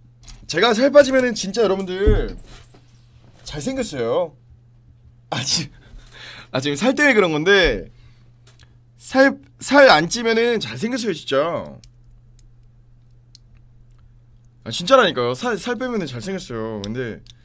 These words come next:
야, 그리고 살, 살, 살쪘는데 이 정도면은 그래도 괜찮잖아. 이거 딱 봐도, 지금 얼굴 상태를 봐도,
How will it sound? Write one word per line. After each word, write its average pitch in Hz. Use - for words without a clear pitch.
야, 151
그리고 214
살, 285
살, 294
살쪘는데 262
이 180
정도면은 214
그래도 190
괜찮잖아. 170
이거 196
딱 254
봐도, 196
지금 185
얼굴 220
상태를 214
봐도, 139